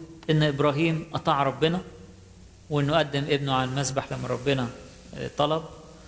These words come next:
وإنه أطاع وساب ال-، البلد بتاعته وعشيرته، وإنه كان أمين مع ربنا. يعني، مجرد التاريخ اللي قبليه حاجة بسيطة، يعني،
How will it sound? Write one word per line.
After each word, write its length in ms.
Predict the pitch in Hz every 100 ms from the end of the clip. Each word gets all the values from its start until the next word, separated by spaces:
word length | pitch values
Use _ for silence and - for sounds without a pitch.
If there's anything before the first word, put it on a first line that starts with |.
| - -
وإنه 680 | - 156 156 165 160 156 -
أطاع 260 | 147 165 151
وساب 440 | 139 - 156 156 147 -
ال-، 880 | - 120 120 123 120 123 127 - 117
البلد 420 | 120 117 139 135
بتاعته 420 | 127 - 131 127
وعشيرته، 520 | 131 113 - 156 - 160 - - - - -
وإنه 180 | 196 185
كان 200 | 190 196
أمين 320 | 170 190 175
مع 140 | 165
ربنا. 300 | 151 143 147 139 - -
يعني، 360 | 175 175 170 175 - - -
مجرد 640 | 165 175 214 208 196 180 - - - - - -
التاريخ 440 | - 160 151 143
اللي 140 | 170
قبليه 480 | 156 139 143 160 160 - 240 - - -
حاجة 200 | - 233
بسيطة، 420 | 214 190 254 254
يعني، 180 | 113 113